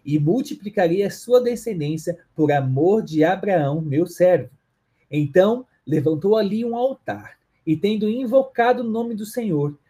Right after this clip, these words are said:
armou a sua tenda, e os servos de Isaque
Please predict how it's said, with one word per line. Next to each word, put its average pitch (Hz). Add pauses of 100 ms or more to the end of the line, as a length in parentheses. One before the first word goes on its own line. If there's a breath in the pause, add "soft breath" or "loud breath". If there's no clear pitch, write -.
(140)
armou 135
a 240
sua 247
tenda, 113 (260)
e 127
os 131
servos 196
de 202
Isaque 143